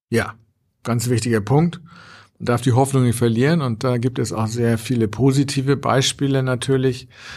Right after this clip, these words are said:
Das ist nicht nur Greenpeace und Friday for Future oder viele, die sich dafür einsetzen, sondern auch Regierungen haben gemerkt, dass etwas gemacht werden muss.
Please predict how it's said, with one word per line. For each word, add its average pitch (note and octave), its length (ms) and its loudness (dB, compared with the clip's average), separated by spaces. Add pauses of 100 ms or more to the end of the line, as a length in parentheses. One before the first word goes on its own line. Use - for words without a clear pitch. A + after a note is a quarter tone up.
(340)
Das A2 240 -2
ist A#2 180 -2
nicht A#2+ 200 -2
nur A2+ 240 2
Greenpeace C3+ 520 2
und A#2 140 -2
Friday B2 260 2
for G#2+ 160 -4
Future C3 640 2
oder A2 180 0
viele, B2 320 0
die A#2+ 120 -4
sich A#2 120 -2
dafür A2+ 340 0
einsetzen, C3 720 2
sondern A#2 420 2
auch A2 260 -4
Regierungen B2 720 2
haben A#2+ 240 4
gemerkt, A2+ 500 2
dass A2+ 140 0
etwas G#2 280 -2
gemacht G#2 420 0
werden D#2 220 -8
muss. - 300 -14